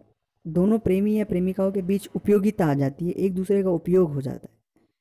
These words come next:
तो कहीं ये वाली भावना तो नहीं है। और तीसरी और मुख्य बात है, जो सबसे महत्वपूर्ण बात है, दोहरे संबंध। आज का ये दौर है, दोहरे संबंधों का दौर है।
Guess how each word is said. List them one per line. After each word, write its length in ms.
तो 60
कहीं 220
ये 160
वाली 200
भावना 320
तो 160
नहीं 220
है। 60
और 200
तीसरी 300
और 100
मुख्य 300
बात 240
है, 80
जो 120
सबसे 280
महत्वपूर्ण 420
बात 180
है, 100
दोहरे 420
संबंध। 480
आज 240
का 100
ये 140
दौर 280
है, 160
दोहरे 400
संबंधों 460
का 140
दौर 240
है। 80